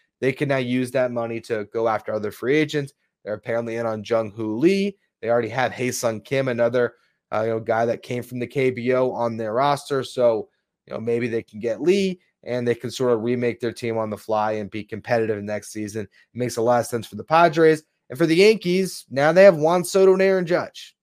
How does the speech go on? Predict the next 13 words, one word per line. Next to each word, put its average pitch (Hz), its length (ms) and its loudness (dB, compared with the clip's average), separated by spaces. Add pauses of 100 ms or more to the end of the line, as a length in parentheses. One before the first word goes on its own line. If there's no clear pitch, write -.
(140)
and 123 300 -6
they 117 80 -6
have 123 220 -4
a 117 60 -4
year, 156 500 -2 (420)
uh, 120 180 -8
audition 139 640 -4
to 131 180 -6
try 123 340 2
to 120 420 -6
convince 123 400 -4
Juan 120 220 2
Soto 110 500 0